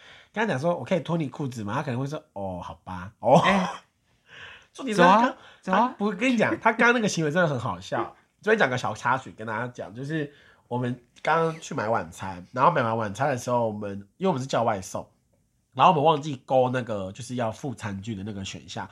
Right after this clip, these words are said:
Speaker 2: 嗯。
Speaker 1: 后来外送上来之后，我们两个就想说：“死了，没有餐具该怎么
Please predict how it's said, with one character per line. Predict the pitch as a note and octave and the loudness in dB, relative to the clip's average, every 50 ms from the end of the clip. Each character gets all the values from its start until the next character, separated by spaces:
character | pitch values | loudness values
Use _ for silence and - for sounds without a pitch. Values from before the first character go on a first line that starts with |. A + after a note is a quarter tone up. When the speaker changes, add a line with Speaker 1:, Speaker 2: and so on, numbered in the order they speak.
| - | -10
Speaker 2:
嗯。 | E3+ E3+ D#3 C#3+ C3 A#2+ | -8 -6 -6 -6 -6 2
Speaker 1:
后 | - A3 G#3 | 6 8 8
来 | E3 | 8
外 | D#3 F#3+ F#3 | 8 6 6
送 | F3 G3 F3+ D#3+ | 6 2 0 2
上 | D#3 F3+ D#3+ | 2 2 2
来 | C3 | 2
之 | A#2 D3+ | 2 0
后， | D3+ | -2
我 | C3 | 0
们 | A#2 | -2
两 | G#2+ G#2 | -4 -6
个 | A2 | -6
就 | B2 | -8
想 | A2+ G#2+ G2 | -8 -8 -8
说 | G#2+ A#2 A#2+ | -8 -10 -10
：“死 | - - - - - - - - F#2+ F#2+ F#2 | -12 -18 -20 -20 -20 -20 -16 -12 -10 -8 -8
了， | F#2 F#2 F#2+ | -6 -8 -6
没 | F#2 A2+ | -6 -6
有 | A#2+ G#2+ F#2+ | -6 -6 -6
餐 | F#2+ - G#2 G2+ G2+ | -8 -10 -8 -8 -8
具 | A2+ A#2+ G2+ | -8 -10 -10
该 | - G2 G#2 | -10 -10 -12
怎 | F#2+ - | -12 -14
么 | D#2 | -18